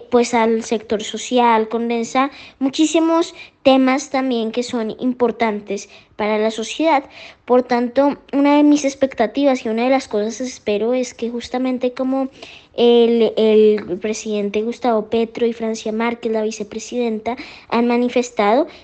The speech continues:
tengan dentro de su agenda, dentro de lo que vayan a hacer en su gobierno,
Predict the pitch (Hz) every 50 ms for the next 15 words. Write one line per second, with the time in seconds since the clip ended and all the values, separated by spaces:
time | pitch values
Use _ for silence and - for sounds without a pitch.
0 | - _ _ - 262 269 269 269 277 285 285 285 294 285 285 285 269 269 269 269
1 | - - - 240 226 226 - 240 233 226 233 226 220 220 220 220 220 220 214 220
2 | 220 220 214 208 208 208 202 208 202 208 208 214 220 233 247 247 247 240 226 220
3 | 226 240 - - 247 240 240 240 240 240 240 233 226 220 220 233 277 330